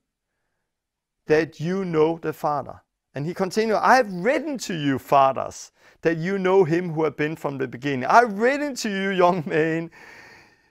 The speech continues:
the, that you are strong and the word of God abides in you and you have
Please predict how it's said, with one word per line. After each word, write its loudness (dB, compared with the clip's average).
the, 0
that 4
you 2
are 6
strong 4
and -4
the 0
word 2
of -2
God 2
abides 0
in -6
you -2
and -6
you -4
have -6